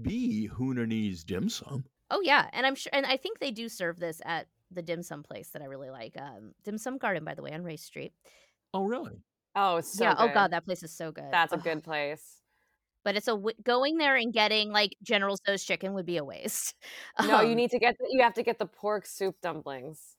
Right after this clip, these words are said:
Speaker 1: Oh.
Speaker 3: Oh my god.
Speaker 1: You're
Speaker 3: Oh
Speaker 1: killing
Speaker 3: my
Speaker 1: me.
Speaker 3: god. Oh, they're so good. <laughs>
Speaker 2: Soup dumplings
Speaker 1: I,
Speaker 2: and then,
Speaker 1: I told
Speaker 2: yeah.
Speaker 1: you last time about our trip to, to Hong Kong and going to the dim sum place that the locals frequented and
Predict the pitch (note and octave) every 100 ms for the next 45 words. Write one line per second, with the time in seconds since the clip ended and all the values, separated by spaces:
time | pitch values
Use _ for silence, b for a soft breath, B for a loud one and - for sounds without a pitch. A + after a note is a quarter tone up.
0 | _ E3+ B2 G#2+ G2+ C3+ F3+ E3+ D#3+ D3
1 | C#3+ - D#3 C#3 C3+ C3 C#3 C#3+ - F3
2 | E3 D#3+ D3+ C#3+ A#2 G2+ B2+ C3 D#3 _
3 | _ - E3 D#3+ D#3 D3 C#3+ - C#3+ C3+
4 | C3+ A#2+ C3 - A#3+ B3+ B3+ C#4 D#4 -
5 | D4+ G3+ F#3+ D#3 G3+ G#3+ A#3 G#3 D3+ C#3
6 | A#2+ B2+ E3 - A#2+ G#2+ G2+ G2 F#2+ F#2+
7 | F#2+ F#2+ F#2 - G2 - - F#2 F2 -
8 | E2 D#2+ F#2 A2 G2+ F2+ F2 F2+ F#2 F#2
9 | A2 F#2+ F#2+ F2 F#2+ F2+ F#2 F#2+ G2+ F#2+
10 | F2 G2 F#2+ F2+ - F#2+ F2 F2+ G2 A#2
11 | F#2 E2 - - F#2+ E2+ - F2 D#2+ E2+
12 | F2 D#2+